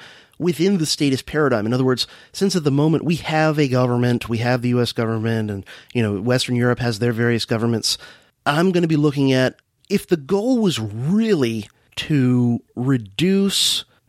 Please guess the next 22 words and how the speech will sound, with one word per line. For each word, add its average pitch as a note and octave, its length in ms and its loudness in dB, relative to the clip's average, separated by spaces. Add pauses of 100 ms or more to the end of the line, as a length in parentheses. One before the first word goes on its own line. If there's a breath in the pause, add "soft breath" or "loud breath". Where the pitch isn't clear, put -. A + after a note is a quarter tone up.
(100)
Islamic C#3+ 480 2
extremism C#3 680 2
and A#2 80 0
fundamentalism A#2+ 1000 0
and A2+ 140 0
the G#2+ 80 -2
support - 680 -2
for G#2+ 320 -2
it, - 140 -6 (160)
what F3+ 360 -2
really D3+ 880 0 (340)
would C#3 200 0
be C#3 140 2
the C3 120 0
wise B2 600 2
thing B2 380 0
to - 120 -6
be A#2 140 -2
doing A#2+ 420 0
or G#2+ 60 -2
not B2 340 0
doing, - 320 -8